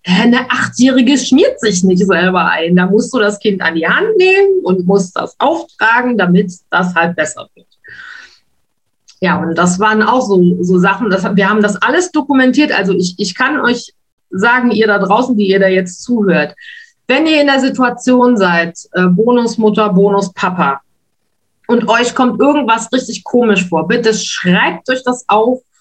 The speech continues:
und dokumentiert das auch mit Fotos, mit Datum, mit Uhrzeit. Lasst es auch noch mal dokumentieren von Kinderärzten.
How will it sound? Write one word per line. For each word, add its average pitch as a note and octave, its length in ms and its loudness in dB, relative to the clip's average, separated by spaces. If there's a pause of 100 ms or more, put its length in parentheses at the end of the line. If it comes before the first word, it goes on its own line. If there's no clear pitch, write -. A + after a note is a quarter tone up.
(200)
und A3+ 200 2
dokumentiert B3+ 840 0
das C4 240 -4
auch G#3 200 -2
mit F3+ 260 0
Fotos, D#4+ 460 0
mit F#3 200 2
Datum, C4 380 2
mit F#3+ 160 2 (120)
Uhrzeit. C#4 680 0 (100)
Lasst A#3+ 340 -2
es B3+ 140 -4
auch A3 160 -2
noch A3 160 2
mal G#3+ 400 4
dokumentieren G#3 720 0
von F#3+ 220 -2
Kinderärzten. A3+ 1000 -2